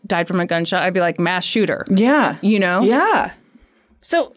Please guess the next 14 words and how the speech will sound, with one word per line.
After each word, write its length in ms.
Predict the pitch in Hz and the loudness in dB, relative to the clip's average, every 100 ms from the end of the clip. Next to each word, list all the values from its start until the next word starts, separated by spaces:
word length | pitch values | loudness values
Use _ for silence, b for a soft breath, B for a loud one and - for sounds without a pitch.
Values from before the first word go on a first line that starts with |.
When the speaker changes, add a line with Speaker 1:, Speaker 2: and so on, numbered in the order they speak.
| _ _ _ | _ _ _
Speaker 1:
but 140 | 269 339 | -4 0
Allison 400 | 302 480 587 453 | 2 2 4 4
was 140 | 339 | 4
still 160 | - - | 2 0
kind 160 | - 415 | 0 -2
of 60 | |
trying 180 | 254 311 | 0 0
to 60 | 269 | 0
figure 300 | 311 285 320 | 2 2 2
it 60 | |
out, 140 | 277 254 | 2 2
and 100 | 240 | 0
she 100 | 220 | 0
thought, 280 | 220 196 | 0 -2